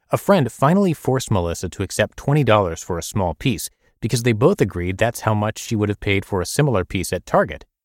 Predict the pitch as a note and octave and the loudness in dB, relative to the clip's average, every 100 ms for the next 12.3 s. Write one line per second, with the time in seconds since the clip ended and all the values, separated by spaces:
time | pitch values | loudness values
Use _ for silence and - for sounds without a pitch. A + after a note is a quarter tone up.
0 | _ _ _ C3+ B2+ A#2+ - C#3 F#3 A3 | _ _ _ -2 0 0 2 2 2 -4
1 | _ - D3+ - C#3 - - B2+ - C3+ | _ -4 -4 0 -2 -2 -2 -2 0 0
2 | A#2+ A2 A2+ E2+ - _ _ _ _ _ | 0 2 2 0 -6 _ _ _ _ _
3 | - C#3 E3 G3 C#3 B2 B2 B2+ B2 G2+ | -2 4 6 4 0 0 0 0 -2 -2
4 | F#2 - D3+ D#3+ - A2+ G#2+ A2 G2+ A#2 | -4 0 2 2 4 4 4 2 2 4
5 | C#3+ - - - - A#2 - A2 A2 G#2 | 4 0 -12 -6 -2 0 2 2 2 4
6 | G#2 G2 - D#2 _ _ _ _ _ _ | 6 6 4 -10 _ _ _ _ _ _
7 | - C4 A#3+ E3 B2+ B2+ G#2+ F#2+ G#2 F2+ | 0 2 4 4 2 2 0 2 2 2
8 | F2+ - G2+ D#2+ C#2 _ _ _ _ _ | -2 0 0 0 -4 _ _ _ _ _
9 | _ _ - B3+ G3+ - A#2+ A#2+ A#2+ - | _ _ -10 -8 -6 -2 0 0 -2 -8
10 | D#2 D2+ - G#2+ G#2+ A#2 A#2 A#2+ G2 - | -14 -12 -6 -2 0 -2 -2 -4 -6 -6
11 | - A#2 A#2 - A2 G2+ F2 D#2+ F#2+ F2 | -2 -2 -2 -2 0 0 -2 -4 -4 -2
12 | F2+ F2 | 0 0